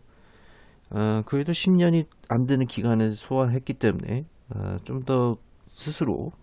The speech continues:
만들 수 있는 득점력만 조금 더 좋았다면, 아, 더 오래 있었지 않았을까 싶습니다. 다음은 네마냐 비엘리차 선수인데요.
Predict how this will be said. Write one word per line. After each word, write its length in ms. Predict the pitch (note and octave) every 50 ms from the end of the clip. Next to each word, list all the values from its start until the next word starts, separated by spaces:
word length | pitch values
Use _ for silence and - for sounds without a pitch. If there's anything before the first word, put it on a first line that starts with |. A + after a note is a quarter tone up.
| -
만들 240 | - F2 D2+ F2 A#2
수 120 | - -
있는 100 | A2 G#2+
득점력만 640 | - - - - - B2 A#2+ G#2+ G2+ G2+ G#2 - G#2+ -
조금 360 | - C#3 D#3 F3+ F3+ E3+ D3
더 120 | B2 A2
좋았다면, 680 | G2 - - F#2+ F#2 - - G2+ F2 - C2 E2+ C#3+ F3 - - - - - - - - - - - -
아, 100 | G2+ F#2+
더 140 | - G2+ F#2
오래 300 | D#2+ E2+ F2 G2 A2+ A#2
있었지 500 | G2+ G2 - - A2 F#2+ - - - A2
않았을까 600 | F#2 E2+ - A#2 A2 - - - - D#2 - -
싶습니다. 640 | - - - - - - - - - - - - - - - - _ _ _ _ _ - - - - - - - - - - - - - - - - - -
다음은 340 | - G2+ B2 E3 F3+ F3 C#3
네마냐 400 | A2+ A2 A2+ B2+ C#3 C3+ C3 A#2
비엘리차 560 | - - G2 G#2+ A#2 A#2 A#2 G#2+ - - F#2
선수인데요. 600 | F2+ G#2 G2 F#2 - - D2 C2 - A#2+ B2+